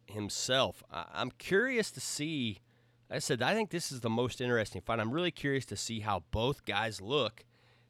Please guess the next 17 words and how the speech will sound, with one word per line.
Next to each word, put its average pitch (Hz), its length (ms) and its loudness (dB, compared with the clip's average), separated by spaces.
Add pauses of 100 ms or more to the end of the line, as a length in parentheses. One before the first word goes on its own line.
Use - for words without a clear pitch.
(160)
in 101 200 0
this 98 260 -2
fight. 120 440 2 (580)
Fabricio 147 560 2
Verdum, 127 600 2 (280)
uh, 101 160 -2
lost 113 440 2
via 113 140 -2
split - 300 -4
decision 131 460 -2
against 101 360 -4 (140)
Alexei 104 420 -4
Oleinik 110 440 -2
in 101 60 -4
his 87 180 -6
last 131 260 2
fight, 101 280 -2